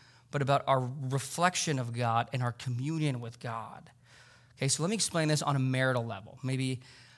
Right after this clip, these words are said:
this is where I was helped. I was thinking through this. When I sin against Nikki, my wife, she's not in here right now 'cause she's in the ages two to three, so we're good. Um, but when I sin against my wife, okay,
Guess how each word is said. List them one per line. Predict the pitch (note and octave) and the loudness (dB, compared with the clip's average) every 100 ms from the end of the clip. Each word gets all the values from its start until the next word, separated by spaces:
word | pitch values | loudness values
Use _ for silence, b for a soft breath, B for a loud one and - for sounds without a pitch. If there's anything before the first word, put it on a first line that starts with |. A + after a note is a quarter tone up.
| B B B - | B B B -4
this | C#3+ | -2
is | C#3 | 0
where | C3 | 4
I | C3 | 4
was | C3 B2+ - | 4 2 2
helped. | C3 E3+ D3+ - B - - _ - _ _ _ - - - _ _ - | 4 4 0 -10 B -20 -20 _ -20 _ _ _ -20 -20 -20 _ _ -14
I | |
was | - - | -8 -2
thinking | E3+ D#3+ D3+ | 2 2 2
through | - B2 | 0 0
this. | B2 C#3 - | 2 2 2
When | C#3 | 6
I | F3 | 8
sin | A3 - - E3+ | 8 4 4 2
against | D3 C#3 B2 | 4 2 2
Nikki, | C3 B2 A2+ - C3+ | 0 0 -2 -8 -8
my | B2+ A#2+ | -4 -2
wife, | A2 A#2+ C3+ - B B B B B _ - | -2 -6 -8 -12 B B B B B _ -12
she's | - A2+ | -4 0
not | A2 | 2
in | A#2+ C#3+ | 4 4
here | A#2 | 2
right | A2 | 0
now | A2 B2+ | 0 0
'cause | B2+ | -2
she's | A2+ A#2 | -4 -2
in | B2 B2+ | 0 2
the | B2+ B2+ C3 - - | 2 0 -2 -6 -4
ages | B2+ B2+ | -2 -2
two | D3 | -4
to | C#3 | -4
three, | D#3 A#2 | -2 -2
so | - B2+ | -2 -2
we're | |
good. | C3+ B2+ - B B B B - | 2 0 0 B B B B 8
Um, | D#3 C#3 | 10 10
but | B2 | 8
when | C#3+ | 6
I | F3 G#3 | 6 6
sin | - - - A3 F3+ A#2+ C3 D#3+ B B - | 4 2 2 4 6 4 2 -2 B B -8
against | B2 D3 D3+ | 2 4 4
my | D#3+ D3 | 4 4
wife, | B2 A#2 G#2+ - | 4 4 2 -2
okay, | C#3 C3+ C#3+ | 2 2 2